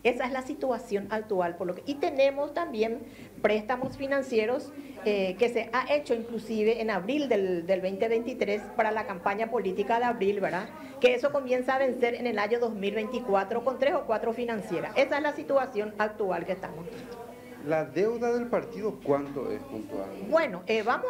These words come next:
Speaker 1: a decir veintisiete mil millones conforme a balance. Por eso que es importante hablar en términos de balance, ¿verdad? La deuda es de veintisiete mil millones, nuestro pasivo, acá ven ustedes, ¿verdad?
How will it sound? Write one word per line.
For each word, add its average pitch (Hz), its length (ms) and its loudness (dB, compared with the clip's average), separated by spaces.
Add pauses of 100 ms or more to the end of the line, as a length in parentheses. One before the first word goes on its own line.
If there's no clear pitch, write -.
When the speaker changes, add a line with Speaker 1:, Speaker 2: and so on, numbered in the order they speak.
Speaker 1:
a - 60 0
decir 254 420 4
veintisiete 262 640 4
mil 294 260 -4
millones 262 440 2
conforme 254 720 2
a 269 100 2
balance. 247 500 4
Por 196 120 -2
eso 294 120 0
que 269 120 0
es 277 40 0
importante 233 680 2
hablar 185 500 0
en 208 240 -2
términos 220 720 0
de 220 100 4
balance, 175 600 0
¿verdad? 202 240 0 (400)
La 233 180 6
deuda 320 480 4
es 247 160 2
de 254 120 4
veintisiete 254 680 4
mil 254 220 0
millones, 233 380 2
nuestro 247 240 4
pasivo, 262 320 2
acá 220 200 0
ven 220 220 -2
ustedes, 196 340 2
¿verdad? 190 240 -2